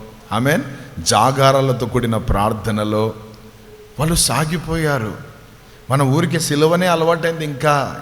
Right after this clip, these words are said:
ఎప్పుడు సిలువ వేసుకొని ముద్దు పెట్టుకోవడం తప్ప కదా. ఎన్ని సంవత్సరాలు అయింది నువ్వు ఉప-, ఆ, స్త్రీల కూడికకు రాకుండా? స్త్రీ ఎన్ని సంవత్సరాలు అయింది ఉపవాసాలు రా, ప్రార్థనలకు రాకుండా? సహోదరుడా, సహోదరి, రక్షణ పొందుకున్నాడా?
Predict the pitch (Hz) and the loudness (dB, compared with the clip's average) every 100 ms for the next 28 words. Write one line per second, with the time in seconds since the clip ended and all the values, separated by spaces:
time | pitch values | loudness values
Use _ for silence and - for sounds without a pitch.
0 | 104 131 131 175 190 165 160 165 156 160 | -8 -8 -6 -4 -4 -2 -2 0 0 -2
1 | 160 147 143 151 135 139 143 135 127 123 | -4 -4 0 0 0 -2 -2 0 -2 2
2 | 139 117 107 113 - - - - - - | 2 2 0 -4 -14 -20 -20 -20 -20 -20
3 | - - 131 135 160 214 - - - 113 | -20 -8 0 2 2 0 -8 -16 -6 -2
4 | 131 139 143 143 135 143 147 143 147 156 | 0 2 0 0 -2 0 2 0 0 0
5 | 156 120 123 127 - - 117 104 - 135 | 0 0 -2 -2 -4 -6 -4 -4 -2 0
6 | 131 131 147 143 151 135 127 123 131 127 | 2 2 0 0 -2 -2 -2 -2 -2 -2
7 | - 143 156 - - - - - - - | -2 2 2 2 -6 -16 -18 -20 -20 -20
8 | - - - - - - - - - 131 | -20 -20 -20 -20 -20 -20 -20 -20 -2 2
9 | 151 160 156 156 160 156 151 156 127 143 | 4 2 2 0 4 4 4 0 0 2
10 | 151 156 143 151 151 139 143 139 143 151 | 2 2 2 0 0 -2 0 0 0 -2
11 | 143 143 135 143 143 135 113 113 139 147 | 0 2 2 2 4 4 4 2 2 2
12 | 143 147 135 135 147 151 139 123 131 143 | 4 2 4 2 2 0 -2 -4 -2 0
13 | 139 143 139 151 147 156 | 0 -2 -4 -2 2 0